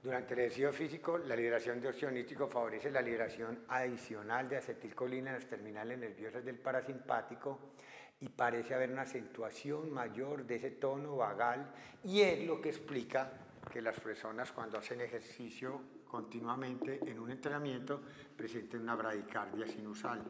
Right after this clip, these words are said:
del deportista,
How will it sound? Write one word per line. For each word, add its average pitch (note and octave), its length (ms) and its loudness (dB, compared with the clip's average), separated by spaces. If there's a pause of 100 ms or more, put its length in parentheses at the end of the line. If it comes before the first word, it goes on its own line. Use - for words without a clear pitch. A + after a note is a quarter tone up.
(1400)
del B2+ 220 0
deportista, A#2+ 720 0